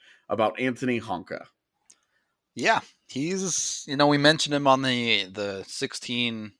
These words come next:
Speaker 2: podcast a little bit just because he kind of was in that conversation to start the year and then fell out pretty quickly. Uh, and unfortunately, the start of his year was just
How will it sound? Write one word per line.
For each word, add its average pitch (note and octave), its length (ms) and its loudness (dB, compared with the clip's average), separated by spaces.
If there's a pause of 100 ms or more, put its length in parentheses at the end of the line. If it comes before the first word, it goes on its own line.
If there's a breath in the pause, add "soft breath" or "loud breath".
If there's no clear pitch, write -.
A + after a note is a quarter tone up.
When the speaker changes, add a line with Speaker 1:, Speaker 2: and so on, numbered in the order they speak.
(160)
Speaker 2:
podcast G2 640 0
a G2+ 40 -10
little G2+ 260 -6
bit G2 200 -10
just - 200 -12
because G2 460 -10 (400 loud breath)
he A2+ 120 -6
kind A2+ 320 0
of G2+ 220 -8
was G#2+ 140 -4
in A#2 100 -2
that A2+ 180 0
conversation A2+ 640 -2
to G2 80 -10
start A#2+ 340 0
the C#3 80 -4
year C#3 260 4
and G#2 200 -2
then G2+ 200 -12
fell A#2 340 2
out A2 220 6 (140)
pretty A#2 460 -2
quickly. G#2 560 -6 (840 soft breath)
Uh, F#2+ 320 -4 (140)
and B2 240 -4
unfortunately, C#3 840 2
the A#2+ 100 0
start B2 320 4
of A2 100 0
his A2 180 -4
year G#2 260 -6
was G2 260 -10
just - 420 -8